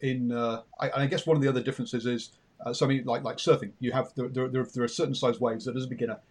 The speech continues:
you would go nowhere near, and, and if you watch competitive surfing, you wouldn't want to be surfing on, in, in those waters. You'd be dangerous. Uh, but I guess that's a kind of natural thing, as you can see. Okay, yeah,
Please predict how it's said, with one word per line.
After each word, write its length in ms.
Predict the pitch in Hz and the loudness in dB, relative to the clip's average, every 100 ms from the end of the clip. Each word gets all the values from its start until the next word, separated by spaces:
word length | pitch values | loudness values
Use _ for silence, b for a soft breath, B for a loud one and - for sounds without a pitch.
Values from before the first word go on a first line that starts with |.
| _ 120 | _ -2
you 100 | 123 | -2
would 100 | 120 | 2
go 140 | 117 | 2
nowhere 300 | 120 107 110 | 2 -2 -4
near, 260 | 170 113 98 | -2 -2 -2
and, 240 | 120 - 123 | -4 -4 -6
and 80 | |
if 100 | 120 | -4
you 80 | 127 | 0
watch 220 | 127 127 | 0 -2
competitive 420 | - 117 139 - - | -4 -2 -2 -4 -4
surfing, 360 | 131 117 117 - _ _ 123 | -2 -2 -4 -14 _ _ -4
you 120 | 123 | -2
wouldn't 220 | 127 123 | 0 0
want 140 | 120 | -2
to 40 | 113 | -2
be 60 | |
surfing 400 | - 117 120 110 - - | 2 2 0 -8 -10 -2
on, 220 | 117 113 139 - | -2 0 -6 -6
in, 160 | 127 127 | -4 -2
in 80 | |
those 180 | 123 117 | 0 0
waters. 200 | 123 113 | -2 -4
You'd 80 | 117 | -4
be 60 | 120 | -2
dangerous. 400 | 131 113 101 - - _ _ - | -2 -2 -6 -12 -20 _ _ -8
Uh, 80 | 117 | -2
but 140 | 120 | 0
I 40 | 120 | 2
guess 220 | 123 - b b - | 2 -2 b b -2
that's 420 | 139 143 - - - - - _ 131 | -2 0 -6 -10 -18 -20 -20 _ -2
a 160 | 123 | -2
kind 160 | 117 131 | 0 2
of 60 | 135 | 2
natural 340 | 131 - 123 | 2 0 0
thing, 160 | 120 117 | 2 0
as 100 | 120 | 0
you 80 | |
can 120 | 117 117 | -2 -2
see. 300 | 135 120 117 | 0 0 0
Okay, 200 | 113 | -2
yeah, 120 | 113 | -4